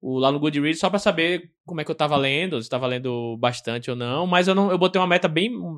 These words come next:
assim, bem baixa, assim. Tem muitas pessoas que vão falar, "Mas você lê doze no ano, isso é muito", sabe?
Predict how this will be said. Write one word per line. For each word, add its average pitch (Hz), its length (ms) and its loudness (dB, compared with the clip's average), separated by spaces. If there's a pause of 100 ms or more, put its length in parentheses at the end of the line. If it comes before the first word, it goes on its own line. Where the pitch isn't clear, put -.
assim, 131 260 -6
bem 135 160 -4
baixa, 135 300 4
assim. 151 120 -12
Tem 127 120 -6
muitas 135 260 -12
pessoas 143 240 -6
que 151 40 -4
vão 143 80 -4
falar, 135 260 2 (360)
"Mas 143 140 0
você 208 80 -2
lê 220 120 0
doze 233 340 2
no 214 100 -2
ano, 220 160 -2
isso 220 120 -4
é 220 40 -2
muito", 208 380 -2
sabe? 135 320 -8